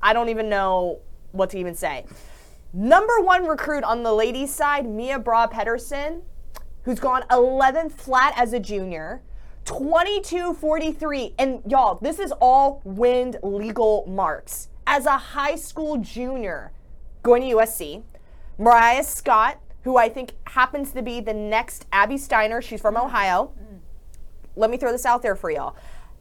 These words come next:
Speaker 1: Abby Steiner went eleven thirty-eight and twenty-two seven three in high school.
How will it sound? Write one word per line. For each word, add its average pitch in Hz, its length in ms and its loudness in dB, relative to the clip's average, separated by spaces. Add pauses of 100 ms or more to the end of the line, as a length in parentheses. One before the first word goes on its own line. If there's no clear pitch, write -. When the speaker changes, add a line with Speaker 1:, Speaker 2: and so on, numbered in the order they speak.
(140)
Speaker 1:
Abby 302 240 8
Steiner 302 400 2
went 254 200 0
eleven 226 480 4
thirty-eight 277 560 0
and 208 160 -2
twenty-two 254 680 -6
seven 220 300 -4
three 208 200 -8
in 190 60 -10
high 180 160 -8
school. 101 400 -12